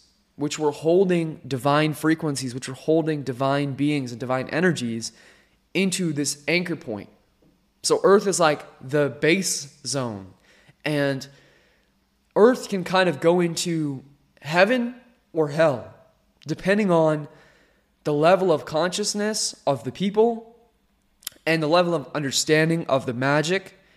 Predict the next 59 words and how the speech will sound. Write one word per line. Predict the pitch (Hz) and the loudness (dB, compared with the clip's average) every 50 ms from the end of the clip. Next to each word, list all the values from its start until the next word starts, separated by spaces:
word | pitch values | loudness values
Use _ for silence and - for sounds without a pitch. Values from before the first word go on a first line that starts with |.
| _ _ - | _ _ -6
and | - 135 135 | -4 -2 -2
of | 135 131 131 127 120 107 - - | -2 -2 -2 -4 -6 -8 -10 -10
the | 123 127 | -8 -6
mystery | 131 135 147 170 - - - 180 196 202 214 226 226 - - _ _ _ _ | -2 -2 -2 -2 -2 -2 -2 0 0 0 0 -2 -6 -10 -16 _ _ _ _
and | 127 135 135 | -4 -4 -2
of | 127 123 - - - _ _ | -4 -6 -8 -12 -18 _ _
the | - 143 - | -6 -6 -2
ancient | - 165 175 190 185 - 170 175 | 0 2 2 2 0 -2 -2 -2
mystery. | 180 180 180 - 196 196 208 214 208 - - - - | -2 -2 -2 -2 -2 0 0 -2 -4 -8 -14 -6 -2
That's | - 165 - | -2 -2 0
why | 180 175 170 170 | 0 0 0 0
it's | 160 - | -2 -4
called | - - 156 156 175 170 175 - | -4 -2 0 2 2 0 -2 -6
Ancient | - 147 156 147 - 143 131 | -6 -4 -4 -4 -4 -4 -4
Mysteries. | 135 147 - - - 185 196 214 208 208 - - - - _ _ _ _ _ | -4 -4 -2 -2 -2 -2 -2 -2 -4 -6 -12 -20 -20 -20 _ _ _ _ _
And | - 147 156 | -4 -2 0
that's | 160 170 - | 0 0 2
why | 180 170 | 2 2
we | 165 156 | 2 0
have | 147 151 147 | 0 -2 -2
to | - - | -2 -4
unveil | 143 135 120 135 139 151 165 | -6 -4 0 2 2 4 4
it. | 190 226 208 - | 4 2 2 0
And | 147 147 143 135 - - - _ _ _ _ _ _ | -4 -6 -6 -8 -12 -18 -20 _ _ _ _ _ _
really, | 175 233 254 233 | 0 2 4 4
what | 226 180 180 196 - | 4 4 2 0 0
we'll | - 175 190 | 0 0 0
explain | 185 180 - - 214 226 233 | 0 -2 -2 -2 0 0 0
to | - 202 | 0 -2
you, | 190 160 | -2 -2
what | 139 151 180 208 214 | 0 2 2 4 6
are | 202 196 196 | 4 4 4
the | 196 196 - | 2 0 -2
ancient | 170 180 175 175 160 165 | -2 -2 -2 -2 -2 -2
mysteries? | 190 233 226 - - 131 120 104 - - - - - - _ _ _ _ _ _ _ _ _ _ _ | -2 -2 -2 -4 -6 -10 -10 -12 -12 -10 -10 -10 -12 -14 _ _ _ _ _ _ _ _ _ _ _
See, | - 180 175 | -6 0 2
that's | 175 170 170 | 2 2 2
something | 190 208 208 202 | 0 -2 -2 0
you | 185 180 175 | 0 0 0
may | 170 175 | 0 0
not | 175 170 160 151 | 0 0 0 -2
understand. | 156 143 135 - - 180 175 156 139 | -2 -4 -6 -4 -2 -2 -2 -2 0
What | 139 165 190 185 | 2 4 4 4
is | 180 156 | 2 2
an | 165 151 | 0 -2
ancient | 147 151 139 - 139 131 | -4 -4 -4 -4 -4 -4
mystery? | 135 147 151 - - 117 107 104 | -2 -4 -4 -4 -6 -8 -8 -4
What | 107 127 165 | -2 0 0
is | 175 160 | 0 0
it, | 170 196 - | -4 -6 -6
what | 131 170 | -6 -6
is | 175 175 | -6 -6
it | - | -8
classified | - - 160 160 160 160 147 131 139 123 127 - | -4 -2 0 0 0 -2 -4 -4 -4 -4 -4 -6
to | - | -10
be | 113 117 120 120 | -10 -8 -6 -6
an | 117 113 | -6 -6
ancient | 110 110 - 113 107 | -6 -8 -8 -8 -8
mystery? | 117 135 143 - - 92 87 - - | -6 -6 -6 -6 -8 -10 -12 -12 -16